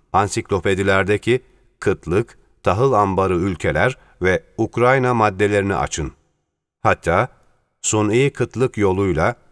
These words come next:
ülkeleri aç bırakmayla ilgili tarihi okuyun. Görüp anladıklarınız karşısında gözleriniz fal taşı gibi açılacak.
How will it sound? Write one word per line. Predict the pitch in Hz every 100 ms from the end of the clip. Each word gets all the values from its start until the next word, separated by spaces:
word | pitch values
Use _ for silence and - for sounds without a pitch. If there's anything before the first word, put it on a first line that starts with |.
| -
ülkeleri | 101 98 117 110 110
aç | 110 110 127 -
bırakmayla | 107 98 104 113 107 95
ilgili | 104 95 87 117 147
tarihi | 110 104 107 107
okuyun. | 87 80 90 71 65 - _ _ _ _ -
Görüp | 85 107 131 -
anladıklarınız | 104 107 110 107 107 107 123 143
karşısında | 110 90 82 82 80 71 113 - _ _ -
gözleriniz | 98 98 85 92 87 143 - -
fal | - 110
taşı | 98 95 90
gibi | 87 87
açılacak. | 82 90 101 85 78 73 -